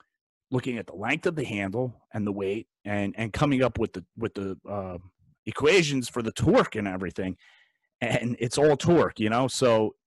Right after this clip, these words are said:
um, he, c-, he just, he's just amazing. You guys gotta check out Doctor Tony LaManna. Uh, again, he was on the podcast. I don't know which episode. Uh, just look for it. And, uh, he wrote to me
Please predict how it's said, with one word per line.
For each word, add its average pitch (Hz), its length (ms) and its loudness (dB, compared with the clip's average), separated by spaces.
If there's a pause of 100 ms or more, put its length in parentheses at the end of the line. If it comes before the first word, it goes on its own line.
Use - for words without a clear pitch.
(300)
um, 95 460 -2 (580)
he, 160 340 0
c-, - 160 -2
he 160 240 0
just, 143 380 0
he's 135 220 0
just 127 200 -2
amazing. 110 360 0
You 101 60 -8
guys 113 200 2
gotta 110 160 -2
check 104 240 -4
out 104 160 -2
Doctor 107 260 0
Tony 110 300 -2
LaManna. 98 560 -4
Uh, 104 340 0 (140)
again, 117 420 2
he 117 140 -2
was 113 200 0
on 117 160 2
the 107 80 0
podcast. 107 480 -2
I 107 60 -2
don't 107 140 0
know 107 140 2
which 104 180 -2
episode. 123 640 2 (640)
Uh, 92 180 -4
just 92 240 -10
look 113 160 2
for 131 280 4
it. 117 80 0 (720)
And, 95 420 -2
uh, 92 160 0
he 131 260 0
wrote 117 340 2
to 117 120 -6
me 107 460 0